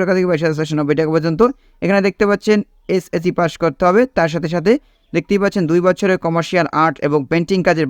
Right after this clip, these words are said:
বাস্তব অভিজ্ঞতা থাকতে হবে। বন্ধুরা এরপরে দেখতেই পাচ্ছেন কার্পেটার নেওয়া হবে একজন, বেতন স্কেল নয় হাজার তিনশো টাকা থেকে বাইশ হাজার চারশো নব্বই টাকা পর্যন্ত। যে কোনো স্বীকৃত বোর্ড থেকে আপনাদেরকে অষ্টম শ্রেণী পাস করতে হবে, সংশ্লিষ্ট বিষয় স্বীকৃত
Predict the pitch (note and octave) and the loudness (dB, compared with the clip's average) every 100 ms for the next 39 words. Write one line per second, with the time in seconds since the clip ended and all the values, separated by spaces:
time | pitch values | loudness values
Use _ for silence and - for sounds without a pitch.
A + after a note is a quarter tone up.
0 | D#3+ E3 G3 E3+ C3+ C#3+ C#3+ C#3+ - E3+ | -2 -2 -4 -2 -2 -2 -2 -4 -4 -4
1 | - C#3 A#2 - _ _ _ F#3+ G#3+ F#3+ | -2 -2 -2 -10 _ _ _ 2 2 2
2 | F3 G3+ G3+ G3 - G3+ F#3+ G3 F#3+ F3+ | 0 0 0 -2 -2 -2 -2 -2 -2 -2
3 | E3 E3+ F3+ E3 E3+ E3 D#3+ D3+ E3 D3+ | -2 -2 -2 0 0 0 -2 -2 -2 -2
4 | E3 D#3+ - F#3+ G3+ _ _ E3 F3+ F#3 | -2 -2 0 0 0 _ _ 0 2 2
5 | G3+ G#3+ G#3 F#3+ F#3 F3+ F3 F#3 F3 D#3+ | 2 2 0 -2 -2 -2 0 0 0 0
6 | D#3 D#3+ D#3 D3+ D#3 E3+ D#3+ E3 E3+ A3+ | -2 -2 -2 -2 0 0 -2 0 2 2
7 | - _ _ C#3 F#3 A3 G#3+ F#3 F#3 F3 | 0 _ _ -2 0 0 0 0 0 0
8 | E3+ F3+ E3 D#3+ E3 F3 - D#3+ E3+ G3+ | -2 -2 0 0 0 -2 0 -2 -2 -2
9 | F#3 F3 D#3+ E3+ E3 - D3+ E3+ E3+ C4 | -2 0 -2 0 -2 -2 -2 0 2 2
10 | - _ - F3+ C4 F#3+ F3+ E3 G3+ - | -2 _ -4 -4 -4 -4 -4 0 -2 -2
11 | F3 F#3+ | -2 0